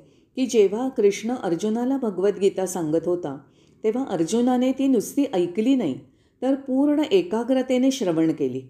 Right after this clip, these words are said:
हे आपल्याला कशावरनं समजतं? त्याला पडलेले प्रश्न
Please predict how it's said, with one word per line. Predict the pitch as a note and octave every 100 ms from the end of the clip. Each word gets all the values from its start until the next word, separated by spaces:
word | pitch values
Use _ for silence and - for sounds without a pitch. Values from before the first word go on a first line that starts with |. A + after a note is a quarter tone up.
| _ _ _ _ _
हे |
आपल्याला | C4 A3+ G#3+ A#3+
कशावरनं | B3+ G3+ A3 A3+ A#3+ A#3+
समजतं? | A#3+ A3+ F#3+ F#3 - G#3+ - _ _ _ _ -
त्याला | G#3 G3 A#3+
पडलेले | B3 G#3 E3 G3+ A3+
प्रश्न | A#3 F3+ F3 G3